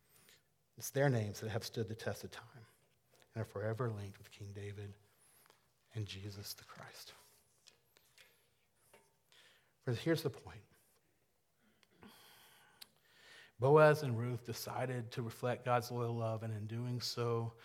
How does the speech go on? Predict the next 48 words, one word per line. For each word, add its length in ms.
were 80
used 380
by 120
God 300
to 80
play 260
a 140
key 420
role 480
in 80
the 60
story 540
of 140
his 180
glory. 420
That 120
their 200
lines 440
would 120
be 380
in 80
the 60
genealogy 480
of 80
Jesus. 320
The 120
Messiah 600
would 180
come 320
from 540
their 400
line. 460
Boaz, 420
when 100
faced 320
with 120
an 80
opportunity 560
to 60
take 220
care 400
of 200
himself 560
and 100
to 80
live 460
for 140
himself, 640